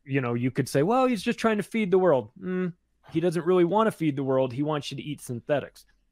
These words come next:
Then, on top of that, there's a third component to this, which is that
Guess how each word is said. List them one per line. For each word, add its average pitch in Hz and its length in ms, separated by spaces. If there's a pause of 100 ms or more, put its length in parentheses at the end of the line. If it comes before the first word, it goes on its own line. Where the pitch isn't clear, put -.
(300)
Then, 190 360
on 151 140
top 143 240
of 123 220
that, 175 260
there's 139 200
a 131 40
third 220 400
component 131 480
to 120 80
this, 117 240 (420)
which 165 260
is 160 220
that 151 240